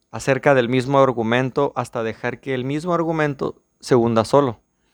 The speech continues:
Alguien muy bueno para esto es Greg, Greg Kukul. No sé si estoy pronunciando mal su apellido, pero él en su libro Tácticas, un libro que te recomiendo, un libro que aún no he leído, pero he visto citado y he visto algunos videos del mismo autor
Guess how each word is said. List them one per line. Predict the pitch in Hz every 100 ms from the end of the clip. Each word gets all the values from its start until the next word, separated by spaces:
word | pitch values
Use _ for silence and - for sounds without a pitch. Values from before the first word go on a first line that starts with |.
| _ - _
Alguien | - 127 139 147
muy | 147
bueno | 143 147 139
para | 131
esto | 127 - 139
es | 123
Greg, | 123 123 _ _
Greg | 117 135 151 _ _ _ -
Kukul. | 139 110 135 135 110 - _ _ _ _
No | 104 104
sé | -
si | 107 110
estoy | 98 113
pronunciando | 113 107 98 104
mal | 104 104 113 113
su | -
apellido, | 107 - 98 110 107
pero | 104 107 101 - - - -
él | 117
en | 135
su | 123
libro | 120 123 127
Tácticas, | - 127 - 143 151 139
un | 120
libro | 117 117
que | 117 110
te | 107
recomiendo, | 101 98 104 113 123
un | 120
libro | 117 110
que | - 95
aún | 90 98
no | 110
he | 107
leído, | 101 101 120
pero | 123 107 95 - - -
he | 117 120 - -
visto | 120 123 113 123
citado | 117 92 117 120 123 123
y | 120
he | 113
visto | 113 -
algunos | 113 113 113
videos | 107 104 104 110
del | 98
mismo | 98 101 107
autor | 104 - 107 -